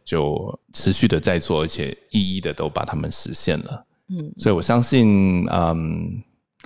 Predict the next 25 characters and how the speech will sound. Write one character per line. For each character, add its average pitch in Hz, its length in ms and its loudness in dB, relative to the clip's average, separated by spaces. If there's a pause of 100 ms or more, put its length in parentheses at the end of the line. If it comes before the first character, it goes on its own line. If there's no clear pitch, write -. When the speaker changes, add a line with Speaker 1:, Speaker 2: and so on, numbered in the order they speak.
(480)
Speaker 1:
不 156 100 2
管 113 180 6
我 87 60 4
们 85 160 2
在 95 720 4
过 120 180 6
去 98 380 2
跟 101 460 2
未 117 160 6
来 78 260 2
也 82 160 2
可 - 100 -6
能 - 120 0
会 90 180 2
遭 87 240 0
遇 87 60 -2
到 82 180 0
很 76 280 -8
多 76 220 2
的 80 160 -2 (280)
挫 95 200 -2
折 - 160 -6 (120)
啊， - 160 -6
Speaker 2:
嗯， - 20 -16
Speaker 1:
挑 82 240 -6